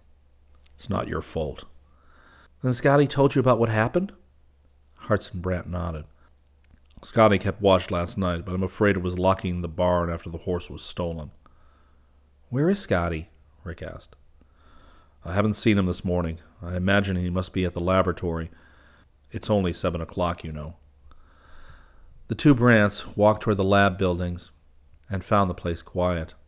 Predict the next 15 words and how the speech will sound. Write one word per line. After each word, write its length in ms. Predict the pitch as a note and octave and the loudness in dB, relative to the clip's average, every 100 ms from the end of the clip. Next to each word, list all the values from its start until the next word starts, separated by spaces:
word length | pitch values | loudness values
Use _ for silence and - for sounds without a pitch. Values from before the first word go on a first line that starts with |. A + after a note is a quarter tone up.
| _ _ _ _ _ - | _ _ _ _ _ -6
There 140 | G2 | -2
was 300 | F#2 F#2 E2+ | 2 2 2
no 100 | E2 | -6
sign 280 | - F#2 E2 | -8 -6 -6
of 60 | E2 | -8
Scotty. 500 | - E2+ E2+ D#2 D2 _ - _ - _ _ _ _ | -6 -4 -4 -6 -12 _ -20 _ -20 _ _ _ _
"He 220 | - G2 | -10 -6
may 200 | F#2 F#2+ | -2 0
be 160 | F#2 F2+ | 0 0
in 80 | F2 | -2
his 180 | D#2+ D#2+ | -4 -6
room," 340 | F2+ D2+ C#2 - _ _ _ _ - | -6 -6 -8 -18 _ _ _ _ -16
Mister 220 | - G2+ | -10 -8
Brant 260 | F#2 F2+ E2+ | -4 -6 -6
suggested. 520 | F2+ F2+ E2 - | -12 -12 -12 -14